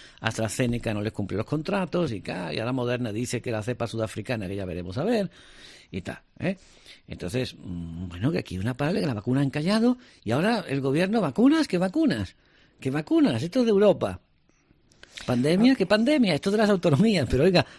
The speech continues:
vamos a ver, ¿piensan o no piensan darle instrumentos a las autonomías? Porque estos son capaces de hacerlo, decía Herrera esta mañana, que estos son capaces de hacerlo el quince de febrero, ¿eh?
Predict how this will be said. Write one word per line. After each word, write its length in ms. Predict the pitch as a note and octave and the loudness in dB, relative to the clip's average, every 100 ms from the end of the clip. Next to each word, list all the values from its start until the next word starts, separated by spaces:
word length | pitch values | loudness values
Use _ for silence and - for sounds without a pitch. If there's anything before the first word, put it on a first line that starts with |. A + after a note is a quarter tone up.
| - | -2
vamos 220 | D3 G3 | 0 4
a 60 | F3+ | 2
ver, 160 | C3+ - - - _ B2 | 0 -4 -20 -20 _ -8
¿piensan 400 | - C#4 C#4 C4 F#3+ | 4 8 8 6 4
o 80 | |
no 160 | F#3 G3+ | 4 4
piensan 580 | F#3 F#3 F3 E3 D3 - | 4 4 6 4 4 2
darle 380 | B2+ D#3+ C3 C3+ | 2 2 4 2
instrumentos 540 | C3+ C#3 B2 C3 A#2+ | 2 2 4 4 2
a 40 | A#2+ | 2
las 80 | |
autonomías? 540 | A#2 G#2+ G#2+ G#2 F#2 D#2+ | 0 0 -2 0 -2 -4
Porque 180 | G2 F#2 | -8 -6
estos 160 | A#2 | -4
son 80 | B2+ | -2
capaces 340 | C#3+ D#3+ F3 F3 | -2 0 0 2
de 100 | B2 | 0
hacerlo, 260 | - B2+ | 2 0
decía 200 | A2 C3+ | 0 0
Herrera 180 | C3 D3 | 0 0
esta 140 | D3 D3+ | 0 0
mañana, 300 | D3+ D#3+ G3 | 2 2 0
que 60 | |
estos 120 | F#3 | 0
son 80 | C3+ | -2
capaces 280 | E3 G3 G3 | -2 -2 2
de 60 | E3 | 2
hacerlo 260 | C#3 A#2 | 2 -2
el 80 | G#2 | -2
quince 260 | A2+ G#2+ G2 | -2 -2 -4
de 60 | |
febrero, 480 | F2 F2 A2+ F3 A#2+ | -4 -4 0 0 0
¿eh? 160 | C3 | 0